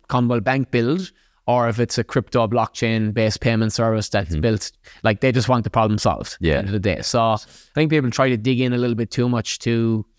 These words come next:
Speaker 1: like, retrofitting blockchain into everything,
Speaker 2: Yeah.
Speaker 1: right? Like, it doesn't actually have to be, be like that.
Speaker 2: Yep.
Speaker 1: Start with the use case, start with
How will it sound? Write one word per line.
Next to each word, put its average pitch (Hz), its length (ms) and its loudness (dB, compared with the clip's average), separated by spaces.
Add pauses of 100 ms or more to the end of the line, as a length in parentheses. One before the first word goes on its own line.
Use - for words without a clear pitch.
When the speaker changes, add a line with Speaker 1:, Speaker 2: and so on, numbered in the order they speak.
Speaker 1:
like, 113 340 0 (160)
retrofitting 120 800 2
blockchain 117 580 0
into 110 220 -2
everything, 90 360 -4 (140)
Speaker 2:
Yeah. 92 120 2
Speaker 1:
right? - 200 -4
Like, 110 140 2
it 117 80 2
doesn't 127 260 2
actually 110 280 0
have 107 180 0
to 113 100 -4
be, 104 300 0 (180)
be 113 140 2
like 95 180 0
that. - 300 -8 (100)
Speaker 2:
Yep. - 180 0 (280)
Speaker 1:
Start 143 360 2
with 135 120 0
the 131 80 2
use 131 240 0
case, 185 260 -2
start - 560 -2
with 120 160 0